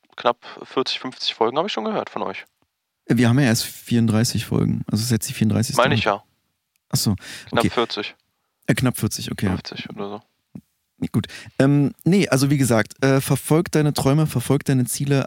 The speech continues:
Speaker 2: aber mit so einer kleinen Spende, da tust du, glaub ich, niemandem weh. Da hilfst du nur, da hilfst du nur. Da kannst du nichts falsch machen.
Speaker 1: Ich sehe jetzt hier grad auf eurer Website, ihr sammelt auch fürs S O S Rinderdorf. Was ist das?
Speaker 2: Ähm, naja, du hast doch vorhin mitbekommen, dass ich, ähm, diesen Schlachterei-, Metzgerei-Betrieb
Speaker 1: Ah ja,
Speaker 2: habe.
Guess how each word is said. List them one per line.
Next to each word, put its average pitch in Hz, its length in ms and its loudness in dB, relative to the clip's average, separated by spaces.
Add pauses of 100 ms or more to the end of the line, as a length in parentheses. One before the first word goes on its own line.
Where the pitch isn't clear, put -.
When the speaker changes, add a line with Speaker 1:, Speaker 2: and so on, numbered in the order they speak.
Speaker 2:
aber 127 500 4
mit 127 160 0
so - 100 -2
einer 123 160 4
kleinen 120 260 2
Spende, 127 280 0
da 107 140 0
tust - 340 -10
du, - 60 -8
glaub - 200 -4
ich, 120 140 -2
niemandem 123 480 0
weh. 127 260 2
Da 131 200 0
hilfst 143 300 0
du 185 40 0
nur, 127 300 2
da 123 80 0
hilfst 160 240 0
du - 60 -2
nur. - 100 -2
Da - 80 -4
kannst 170 200 0
du 185 40 2
nichts 165 160 -2
falsch - 180 -2
machen. 95 220 -4 (100)
Speaker 1:
Ich - 120 -8
sehe 120 120 2
jetzt - 140 0
hier 156 100 -4
grad 135 140 0
auf 123 140 -2
eurer 127 220 2
Website, 120 420 -2
ihr 127 260 0
sammelt 135 280 -2
auch 143 120 0
fürs - 260 -6
S - 240 -8
O 165 80 0
S - 400 -4 (220)
Rinderdorf. 120 960 0 (180)
Was - 120 -14
ist - 180 -8
das? - 300 -2 (440)
Speaker 2:
Ähm, 135 200 4
naja, 135 240 4 (180)
du 131 200 -2
hast 139 180 0
doch 143 100 0
vorhin 139 260 2
mitbekommen, 139 460 0
dass 120 160 0
ich, 123 240 -4
ähm, 117 160 0
diesen 120 400 0
Schlachterei-, 123 680 -2
Metzgerei-Betrieb 117 600 0
Speaker 1:
Ah 247 60 4
ja, 180 80 4
Speaker 2:
habe. 120 180 2